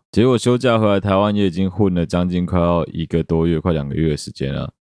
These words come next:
突然想到在去年我上船之前，其实我们有一个好朋友，一个干爹赞助了我们他们家品牌的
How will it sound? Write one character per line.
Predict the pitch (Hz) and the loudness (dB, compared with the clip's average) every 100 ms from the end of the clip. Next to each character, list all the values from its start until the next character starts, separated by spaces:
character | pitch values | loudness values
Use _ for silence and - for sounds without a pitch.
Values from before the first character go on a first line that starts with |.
| _ | _
突 | 131 160 | -2 0
然 | 165 107 | 0 0
想 | 92 71 | -2 -2
到 | 82 95 | 0 0
在 | 98 | 0
去 | 90 - 107 90 | -2 -2 -2 0
年 | 78 76 73 | -2 -2 -4
我 | 71 71 64 | -6 -6 -8
上 | - 98 90 78 | -6 -4 -4 -4
船 | - 71 71 78 | -8 -8 -8 -8
之 | - 85 90 | -10 -8 -8
前， | - 71 69 | -10 -12 -12
其 | 73 - 90 | -12 -10 -10
实 | - 110 | -6 -6
我 | 117 80 | -4 -4
们 | 78 76 | -6 -8
有 | 76 78 | -8 -8
一 | 78 | -6
个 | 82 78 78 | -4 -2 -4
好 | 78 76 | -6 -8
朋 | - 80 | -8 -6
友， | 87 80 | -4 -4
一 | 80 | -6
个 | 82 | -8
干 | - 85 92 87 | -8 -6 -6 -6
爹 | 90 90 | -4 -6
赞 | 87 90 87 | -4 -6 -6
助 | 90 87 | -8 -8
了 | 78 | -8
我 | 73 | -8
们 | 76 71 | -12 -14
他 | 71 90 | -10 -6
们 | 92 85 | -6 -6
家 | 82 82 | -4 -6
品 | - 76 67 | -6 -10 -12
牌 | 67 69 | -10 -10
的 | 71 73 69 | -8 -8 -10